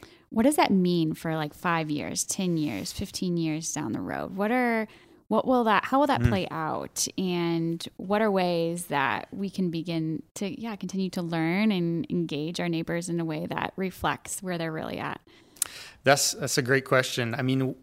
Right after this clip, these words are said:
Speaker 2: what it, what I anticipate, uh, frankly, is that that number will probably keep creeping up.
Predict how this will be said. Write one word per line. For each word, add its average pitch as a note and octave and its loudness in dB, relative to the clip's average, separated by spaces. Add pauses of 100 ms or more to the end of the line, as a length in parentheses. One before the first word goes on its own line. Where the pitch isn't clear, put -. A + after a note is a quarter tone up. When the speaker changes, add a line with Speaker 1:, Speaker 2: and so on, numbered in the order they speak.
Speaker 2:
what C#3+ 6
it, D3 4 (480)
what C#3+ 4
I C#3+ 6
anticipate, F3 2
uh, C3 4
frankly, D3 0
is C3+ 2
that C3 0
that D3 6
number E3 4
will C#3+ 4
probably C#3 4
keep C#3+ -6
creeping C3+ 0
up. B2 2